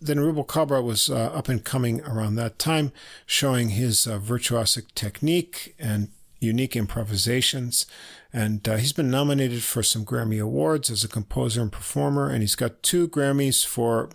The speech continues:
Best Latin Jazz Album and, uh, for the producer of Charlie Hayden's albums, uh, Nocturne and Land of the Sun. Uh, so we've got a, uh, intriguing trio here.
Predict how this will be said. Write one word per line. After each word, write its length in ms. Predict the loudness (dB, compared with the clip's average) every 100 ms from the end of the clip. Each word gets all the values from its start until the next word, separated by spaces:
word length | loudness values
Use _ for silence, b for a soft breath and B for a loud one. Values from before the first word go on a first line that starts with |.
| -4
Best 360 | 0 0 -2 -6 B B B -2
Latin 320 | -2 0 0
Jazz 380 | 2 2 0 -2
Album 540 | 0 0 2 -2 -2 B B B B
and, 520 | -2 0 0 -2 -6 -16 -12 -6
uh, 320 | -4 -2 -4
for 180 | -4 -4
the 120 | -4
producer 760 | -4 -2 0 2 0 0 -4 -6
of 200 | -10 -8
Charlie 380 | -4 -2 -2 -2
Hayden's 480 | -2 -4 -2 -2
albums, 540 | -2 -2 -2 0 0 0
uh, 280 | -4 -6 -8 -4
Nocturne 800 | -2 -2 -4 -4 -2 0 -2 -6 -14 -6
and 220 | -4 -2
Land 360 | 0 0 -2 -4
of 160 | -8
the 80 | -2
Sun. 540 | 2 2 2 0 0 -4 B B B B B -8
Uh, 300 | -4 -4 0
so 400 | 2 2 -2 -6 _
we've 160 | -12 -4
got 160 | -2 0
a, 240 | 2 2
uh, 140 | 0
intriguing 600 | 0 -2 -2 -2 0 0
trio 420 | 0 0 2 0 0
here. 480 | -2 0 0 0